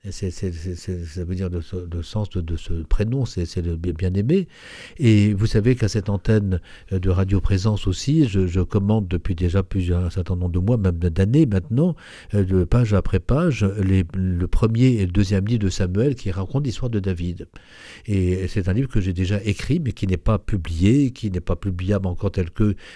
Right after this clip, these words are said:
quel courage de travail quand je serai émérite. Et, et de, donc cette figure de David m'a beaucoup, beau-, beau-, beaucoup séduit et accompagné.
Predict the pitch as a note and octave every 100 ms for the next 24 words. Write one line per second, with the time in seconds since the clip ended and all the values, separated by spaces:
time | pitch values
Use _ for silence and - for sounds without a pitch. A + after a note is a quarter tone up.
0 | - - G#2 F#2+ G2 F#2 F#2 - F2+ G#2
1 | G2+ F2+ F2+ F2 - G2 F2 - - -
2 | G#2 G#2 C3 A3 - G2+ - - - A2
3 | G#2+ G#2 F#2+ G2 G2 C3+ A2+ F#2+ A2 G#2
4 | F#2 F#2 A2 D3 G2+ E2+ F#2+ D#3 - G#3
5 | C#3 G#2 A2+ F#2 A2+ - A#2+ - D3 B2
6 | G#2 G2+ - G#2+ G2+ B2 G#2+ F#2 F#2 A#2+